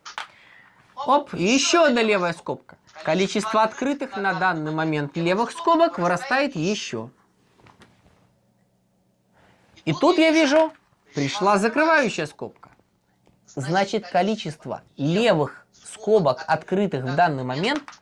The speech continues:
понижается. Опа! Да? И вот в этот момент, я чуть-чуть не доехал, да, вот так вот, оп, <coughs> понизилось.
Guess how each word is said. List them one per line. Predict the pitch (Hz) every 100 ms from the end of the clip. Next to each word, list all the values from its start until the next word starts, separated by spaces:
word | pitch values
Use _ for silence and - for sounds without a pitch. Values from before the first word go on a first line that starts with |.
| - _ _ -
понижается. | 269 269 262 277 254 285 277 254 185 - - 73 - _ - _ _ _ _ _ _
Опа! | - 269 349 131 117 - _ _ _ _ _ _ _ _ -
Да? | 220 277 - _ - - -
И | -
вот | 190 165
в | 175
этот | 175 156
момент, | 156 190 320 294
я | 147 139
чуть-чуть | - 131 - 123
не | 120
доехал, | 117 190 294 233 156
да, | 127
вот | 110
так | -
вот, | -
оп, | 277 - - 831 740
<coughs> | 196 - -
понизилось. | 294 226 160 147 156